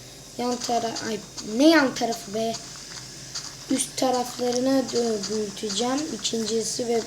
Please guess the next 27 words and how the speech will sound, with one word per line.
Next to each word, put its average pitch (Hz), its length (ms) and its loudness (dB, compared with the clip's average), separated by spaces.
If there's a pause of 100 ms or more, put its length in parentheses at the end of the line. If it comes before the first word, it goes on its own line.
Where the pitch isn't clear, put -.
buraya 226 280 0
bir 208 120 -8
tane 226 220 -2 (120)
ağaç 220 440 0
evi 220 260 0
yapacağım 196 680 -4
büyük. 214 460 -4 (760)
Ve 233 200 0
hani 233 240 0
birazcık 233 440 2
da 226 180 0
kara-, 220 500 -2
karalı-, 220 540 -2 (140)
karalıyor. 233 480 -2
İşte 262 220 2
güzel 277 440 0
ya, 226 180 0
ben 226 180 0
böyle 220 280 -2
bu 226 60 -6
skin 220 420 -4 (140)
güzel, 220 320 0
ben 214 160 2
sevdim 214 560 2
bu 202 60 -6
skinsi. 220 760 -2 (1160)
Bakın. 220 360 -2